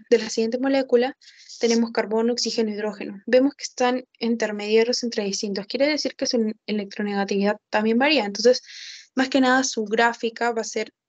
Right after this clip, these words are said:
asimétrica. Me parece que esto lo tocan un poco en su práctica. ¿Ya? Eh, polaridad, en cambio, la no polaridad va a ser como que misma, semejante electronegatividad. Entonces,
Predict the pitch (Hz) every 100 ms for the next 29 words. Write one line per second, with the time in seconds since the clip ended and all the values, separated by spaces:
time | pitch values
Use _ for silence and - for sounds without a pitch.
0 | _ 214 - 202 202 208 226 233 269 370
1 | 339 - 330 247 233 226 233 226 226 -
2 | 226 202 196 - - - - - - _
3 | _ - _ _ _ _ 214 208 - -
4 | 226 220 220 214 233 233 233 233 247 339
5 | - - _ _ _ - 220 220 240 233
6 | 240 208 220 247 277 254 202 196 202 233
7 | - _ _ 220 214 220 - 226 226 -
8 | 233 208 196 196 220 226 240 254 226 226
9 | 208 196 220 214 233 220 202 208 190 185
10 | 190 196 190 - 226 226